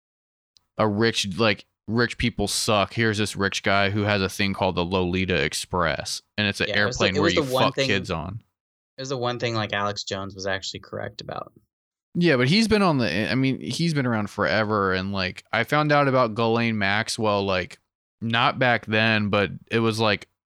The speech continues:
Speaker 1: around the time he got arrested. Like, I think it might have been right when he got arrested, 'cause all these internet people were like, "Cool, they got him, but, like, what about his, like, what about his lady?"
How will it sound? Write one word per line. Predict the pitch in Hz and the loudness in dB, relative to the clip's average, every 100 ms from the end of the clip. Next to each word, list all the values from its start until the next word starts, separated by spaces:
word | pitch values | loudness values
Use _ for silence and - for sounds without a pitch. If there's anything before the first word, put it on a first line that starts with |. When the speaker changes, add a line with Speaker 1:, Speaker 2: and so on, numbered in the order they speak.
| _ - | _ -2
Speaker 1:
around | 113 113 120 139 156 | 0 4 4 4 4
the | 151 | 2
time | - 139 131 | 2 2 2
he | 123 117 | 0 2
got | 113 107 | 4 4
arrested. | 87 95 90 - - 101 82 85 | 2 2 0 -2 -4 -2 -2 -2
Like, | 92 101 | -2 0
I | 101 | 0
think | 113 139 | 2 2
it | |
might | 131 | 2
have | 127 | 2
been | 123 110 | 2 2
right | 110 | 2
when | 110 | 2
he | 117 | 2
got | 107 98 | 2 2
arrested, | 92 95 - 92 87 | 2 -2 0 -4 -2
'cause | 104 | -2
all | 101 | 0
these | 98 95 | -2 -4
internet | 92 98 95 | -2 -2 -2
people | 110 98 98 | -4 -4 -2
were | |
like, | 98 92 | 0 -2
"Cool, | - 123 | -2 -2
they | 110 110 | 0 0
got | 110 | 0
him, | 107 110 104 | 0 0 0
but, | |
like, | 101 98 | 0 0
what | 101 101 | -2 0
about | 98 95 98 | 0 0 0
his, | 92 76 | -4 -6
like, | 71 - _ _ _ _ _ _ _ - | -8 -10 _ _ _ _ _ _ _ -6
what | 104 | -2
about | 101 98 | 0 0
his | 87 | -2
lady?" | 92 92 87 82 107 | -2 0 0 -4 -10